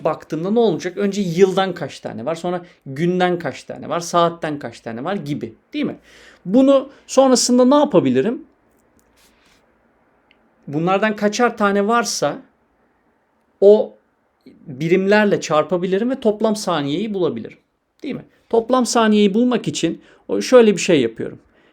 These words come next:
Geliyorum, unit value count vec diye bir vektör oluşturdum. Boş bir vektör şu anda bu. Bu boş vektörü geliyorum her bir iterasyonda bir değerle dolduruyorum.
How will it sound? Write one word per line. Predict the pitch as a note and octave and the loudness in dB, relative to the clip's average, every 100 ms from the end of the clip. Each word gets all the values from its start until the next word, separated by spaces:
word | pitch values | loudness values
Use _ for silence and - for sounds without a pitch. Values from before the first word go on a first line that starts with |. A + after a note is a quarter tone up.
| _ | _
Geliyorum, | A3+ A#3+ F#3+ C#3 D3 - _ - - | -2 4 4 4 -2 -10 _ -20 -12
unit | D3 F#3 A#3 A#3 - - | 0 4 6 4 -2 -2
value | E3 G#3+ G#3 F3 E3+ - - | 2 4 4 4 4 2 -2
count | A3 G#3+ - D3+ | 0 0 0 0
vec | C#3 - | 0 -2
diye | G3 D#3 C3+ | 0 2 2
bir | G#3 G#3 _ _ F3 | 0 -2 _ _ -2
vektör | F#3 E3+ E3 | -2 2 2
oluşturdum. | B2 G#2+ - - A2 - - _ _ _ _ _ _ _ _ _ _ - | 2 -2 -10 -12 -10 -12 -14 _ _ _ _ _ _ _ _ _ _ -10
Boş | B2+ D#3+ D3+ - | 2 4 4 0
bir | A2+ | -4
vektör | A2 - C#3 | -6 -12 -14
şu | - A#2+ | -14 -12
anda | A2+ A#2+ | -14 -12
bu. | - - _ - - - - _ - - | -12 -14 _ -20 -20 -20 -20 _ -12 -4
Bu | C4 | 6
boş | C4 C#4 - | 8 8 6
vektörü | G3+ - D3+ C#3+ A3 A#3 - _ _ - | 4 4 2 4 4 0 -8 _ _ -2
geliyorum | B3+ G#3+ F3 G#3 - _ | 4 6 6 2 -4 _
her | - C4 B3+ E3 | 0 2 4 2
bir | D3 - - | 2 -2 -10
iterasyonda | F#3+ G#3 F3+ D#3 - C#3+ B2 D3+ A#3+ - _ _ _ _ - - - - _ | 2 4 4 2 -2 -2 0 0 -2 -4 _ _ _ _ -20 -20 -20 -20 _
bir | A#3+ G#3 | -2 2
değerle | G#3+ F#3+ D#3+ A3 | 4 6 6 6
dolduruyorum. | F#3+ E3+ C3+ B2+ A#2 A2+ | 8 6 6 0 -2 -4